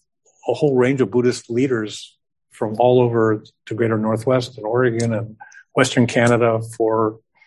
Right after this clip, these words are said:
years and years and years. So I've learned,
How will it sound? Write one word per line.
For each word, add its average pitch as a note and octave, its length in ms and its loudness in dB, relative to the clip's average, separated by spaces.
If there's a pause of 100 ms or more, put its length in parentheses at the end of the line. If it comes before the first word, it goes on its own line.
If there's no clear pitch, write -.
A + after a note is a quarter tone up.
(360)
years B2+ 160 2
and B2 100 2
years A#2+ 160 2
and A#2 100 0
years. C#3+ 380 -2 (2500)
So - 160 -8
I've A2 80 -8
learned, D#3 640 0